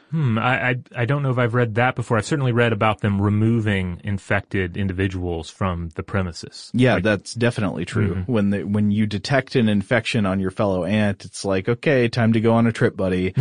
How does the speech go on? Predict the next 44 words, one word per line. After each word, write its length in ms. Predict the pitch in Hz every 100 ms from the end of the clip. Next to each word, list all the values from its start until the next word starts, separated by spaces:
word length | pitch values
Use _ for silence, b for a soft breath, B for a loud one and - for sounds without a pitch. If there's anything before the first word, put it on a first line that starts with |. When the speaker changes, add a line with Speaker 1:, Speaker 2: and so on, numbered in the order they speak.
| 101
Speaker 1:
<laughs> 200 | 147 -
Speaker 2:
And 460 | 151 95 95 95 95
they 260 | 95 98 92
carry 380 | - 117 110
you 180 | 107 101
out 200 | 101 101
away 380 | 95 95 101 98
from 340 | - 101 95 95
where 260 | 95 92
you 240 | 90 95 95
can 200 | 101 90
infect 440 | 87 - 87 -
other 240 | 92 82 65
ants. 420 | 60 76 - - B B B B
Um, 340 | 107 104 104 - -
but 340 | 131 117 123 -
yeah, 360 | - 113 156 123
so 160 | - 135
you 140 | 147
have 160 | 208 -
to 60 |
be 120 | 127
wondering, 420 | 113 127 139 117 104
like, 220 | 95 107
is 100 | 98
this 180 | 143 -
some 200 | 143 123
kind 320 | 123 117 113
of 120 | 98
social 480 | - 123 117 113 104
insect 600 | 113 110 - 107 98 -
altruistic, 880 | 104 101 - 101 90 - 82 73 - -
uh, 40 | 92 90 -
act? 340 | 147 90 -
Is 140 | 101 98
this 180 | 101
like 140 | 104 -
the 160 | 101
elephant 420 | 107 110 101 98 -
graveyard 640 | 104 98 95 92 87 82
for 120 | 90
sick 340 | - - - 104
ants? 540 | 104 69 - - -
Speaker 1:
Mm-hmm. 320 | 110 95 104